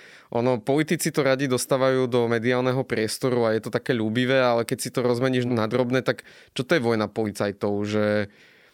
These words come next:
jeden policajt vypovedá proti druhému a to už je vojna? No tak keď vieme, že na polícii bol takýto systém, aký bol, tak je logické, že sa nájdú nejakí spolupracujúci obvinení, ktorí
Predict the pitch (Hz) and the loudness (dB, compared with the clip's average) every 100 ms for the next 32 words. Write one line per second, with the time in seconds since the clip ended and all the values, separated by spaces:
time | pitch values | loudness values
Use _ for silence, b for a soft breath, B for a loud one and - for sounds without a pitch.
0 | b b _ 135 143 165 160 139 139 143 | b b _ 2 4 4 0 0 -2 0
1 | 160 131 120 110 135 131 131 - 117 - | 0 0 -2 -2 -2 0 0 -2 -4 -4
2 | 120 107 127 170 170 160 123 110 - 123 | -2 0 0 0 0 -2 -2 -8 -2 0
3 | 120 120 110 107 139 147 120 123 - - | 0 0 0 0 0 0 -2 -4 -6 -6
4 | 127 - - 117 123 139 123 120 120 117 | -6 -6 -8 -4 -2 -2 -2 0 0 0
5 | 107 - 123 127 - 123 110 113 113 113 | -4 -2 -2 -4 -2 -4 -2 -4 -4 -6
6 | 120 131 - 107 - 123 117 123 107 107 | -4 -8 -6 -8 -4 -4 -4 -6 -4 -2
7 | 151 208 B B B B B B 113 123 | -2 -4 B B B B B B -2 0
8 | 131 143 170 - - 143 131 147 123 127 | 2 0 0 -2 -2 0 0 0 0 0
9 | 135 135 123 - 123 - 131 139 131 123 | 0 0 0 -2 -8 -2 -2 0 -2 0
10 | - 127 - 110 110 127 147 143 147 139 | -2 -2 -2 -2 -2 -2 0 0 0 -2
11 | - 127 127 123 | -2 0 0 -2